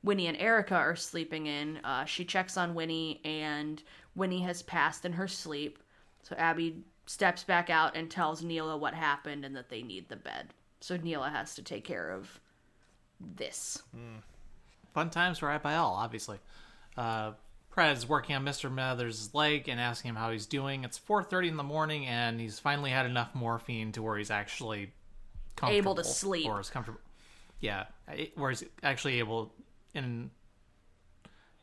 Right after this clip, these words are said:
Speaker 3: in, in a tolerable level of pain. Um, Mathers asks if he's gonna lose the leg, which is a genuine question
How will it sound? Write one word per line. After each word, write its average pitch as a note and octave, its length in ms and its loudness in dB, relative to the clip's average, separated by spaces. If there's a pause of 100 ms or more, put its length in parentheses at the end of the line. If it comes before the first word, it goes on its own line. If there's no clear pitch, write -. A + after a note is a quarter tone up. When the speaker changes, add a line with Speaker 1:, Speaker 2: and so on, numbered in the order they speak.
Speaker 3:
in, E3 160 4 (100)
in E3 140 6
a D3 220 6
tolerable C#3+ 580 8
level A2 320 4
of G2 140 -4
pain. G2+ 340 -12 (800)
Um, G#2 340 -6 (140)
Mathers C#3+ 380 4
asks C3+ 220 2
if A#2 80 -6
he's A#2+ 360 -2
gonna A#2+ 260 -4
lose A#2+ 240 0
the - 80 -2
leg, B2+ 300 0
which A#3 180 0
is C#4+ 140 2
a C#4 40 2
genuine G#3 460 6
question F3+ 600 0